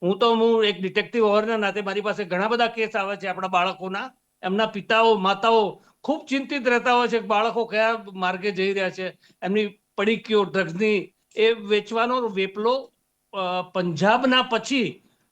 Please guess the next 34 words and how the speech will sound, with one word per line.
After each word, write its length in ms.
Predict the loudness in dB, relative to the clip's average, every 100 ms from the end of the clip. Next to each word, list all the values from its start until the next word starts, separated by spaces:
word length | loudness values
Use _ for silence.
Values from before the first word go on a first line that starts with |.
| -8
આપણો 480 | -8 -2 0 2
નવો 320 | 0 -2 0 0
ટાર્ગેટ 520 | 2 -2 0 -4 -4
ગુજરાત 440 | -10 -4 -2 -2
રાજ્ય 340 | -2 -4 -6 -10
છે, 220 | -10 -10
કારણ 200 | -6 -6
કે 80 | -6
સમૃદ્ધિ 560 | -4 -2 -2 0 -2
આપણી 320 | 0 -4 -4
જ 80 | -6
છે 340 | -4 -4 -4 -8 _ -6
ગુજરાતની. 520 | -2 2 0 0 -8 -8 _ _ -10
એટલે 120 | -6
ગુજરાતના 640 | -4 -2 0 0 -2 -2
યુવાધનને 640 | -2 2 2 2 2 2 0
બરબાદ 340 | -2 0 0 -2
કરવા 260 | -4 0 0
માટે, 260 | 0 -4 -6
જેમ 180 | -6
પંજાબ 400 | -4 -4 0 0
આખું 240 | 0 -2 -4
બરબાદ 360 | -4 -2 -4
કરી 160 | -4 -6
નાખ્યું, 460 | -4 -6 -6 -10 -12 _ -6
એનું 180 | -2 0
યુવાધન 520 | 2 4 6 4 4
બરબાદ 380 | 2 2 0 0
કર્યું, 280 | -6 -6 _ _
હવે 140 | -6 -4
next 400 | -2 -4 -2 -2
target 280 | 0 0 0
is 60 |
ગુજરાત. 480 | 0 -2 0 2 2